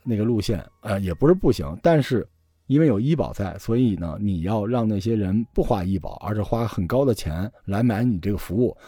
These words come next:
意味着什么呢？意味着你的服务必须足够好。这个服务是什么呢？就是医疗的能力。于是呢，咱们就看看这个第二项，就是这个收入减成本，这成本里边，如果医疗能力高的话，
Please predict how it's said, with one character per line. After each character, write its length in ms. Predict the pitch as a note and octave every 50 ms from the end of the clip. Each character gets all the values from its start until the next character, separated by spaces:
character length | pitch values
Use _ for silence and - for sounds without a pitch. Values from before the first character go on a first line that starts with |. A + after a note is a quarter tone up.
| - - _
意 140 | - D#3 E3
味 80 | D3+ B2+
着 80 | G#2
什 80 | F2+ D#2+
么 100 | D2 D#2+
呢？ 160 | F#2+ F#2+ D#2 -
意 160 | G#2 B2+ A#2+ A2
味 100 | G#2+ G2
着 80 | F2+
你 120 | F2 D#2+ D2
的 100 | F2 -
服 180 | - - G2+
务 60 | A#2
必 120 | A2+ A#2 G#2+
须 120 | - A2+
足 140 | G#2 - F#2+
够 120 | C3 B2
好。 200 | G2+ - - - - - - - - - _ _
这 100 | - D#3
个 80 | D3+ C3+
服 160 | - - C3+
务 80 | E3 D#3
是 80 | B2+
什 120 | A2 - D#2+
么 80 | D2 F2+
呢？ 180 | G2 F2+ D#2 D#2+
就 140 | - E2+ D#2
是 120 | D2+ C#2+
医 160 | E2 F#2 G2 F#2
疗 200 | F2 C#2+ C#2+ D#2
的 120 | D#2+ D2
能 260 | D#2+ E2+ D#2 D2+ F2
力。 160 | A2+ G#2+ - _ _ _ _ _ _ _ _ _ _ _
于 100 | G2+ A2
是 120 | G#2+ B2+ A#2+
呢， 140 | A2+ G#2
咱 120 | F#2 F#2 F2+
们 80 | G#2
就 160 | G#2 G2+ F#2 F2
看 240 | - - A#2+ G2+
看 140 | F2+ F2+ F2+
这 140 | E2+ E2 E2
个 260 | E2 C#2 C#2+ F#2+ - - _ - _ _ _ _ _ _ _ -
第 120 | C3+ C#3
二 180 | A#2+ F#2+ D#2+ D#2
项， 280 | - E2+ C#2+ A1+ - E2
就 140 | - F#2
是 80 | E2 E2
这 160 | D#2+ D#2 D2
个 260 | D2+ C2+ D#2+ G#2 A2+ G#2+
收 240 | - - C3 B2 A#2
入 160 | A2 G#2 F#2+
减 160 | - - C#2
成 180 | C#2 D2+ E2 G2+
本， 120 | G2 E2
这 80 | D#2 E2+
成 240 | - - F2 G#2 A#2+
本 140 | A#2+ G#2+ G2
里 100 | D#2+ -
边， 140 | - - - _ - - - - - - _
如 160 | - C3+ G3+
果 120 | G#3 D#3+ C3
医 160 | D#3+ G3 A3
疗 220 | G3 B2 G#2+ A#2
能 220 | B2 G#2+ F2 F#2+ A2+
力 140 | A#2+ G2 F2
高 260 | - - A#2 A2+ G#2
的 80 | F#2
话， 260 | E2+ - - - -